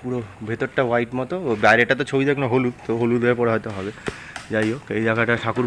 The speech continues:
বসবে, সব কাজ টাজ চলছে। বাহ, ভালোই লাগলো। এইট স্কোয়ারটা আজকে জানতে পারলাম,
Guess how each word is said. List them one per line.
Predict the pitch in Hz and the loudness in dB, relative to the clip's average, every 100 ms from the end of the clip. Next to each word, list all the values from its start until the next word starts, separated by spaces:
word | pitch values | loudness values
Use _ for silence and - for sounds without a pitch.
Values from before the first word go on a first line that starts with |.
| 123 | 0
বসবে, | 120 139 190 - - - - - - - - - | 0 -2 -4 -6 -14 -14 -20 -20 -20 -20 -20 -12
সব | 104 - | -12 -8
কাজ | 107 - | -8 -6
টাজ | 113 - | -6 -6
চলছে। | 101 95 - 107 | -8 -8 -8 -4
বাহ, | 107 - - 113 | -4 -6 -8 0
ভালোই | 117 127 107 | 4 4 4
লাগলো। | 104 104 - - - - - 117 | -2 -8 -14 -18 -18 -16 -2 0
এইট | 123 - | 0 2
স্কোয়ারটা | 135 123 131 | 0 4 2
আজকে | 123 135 120 | 2 0 2
জানতে | 113 139 143 | 2 2 0
পারলাম, | 151 | 0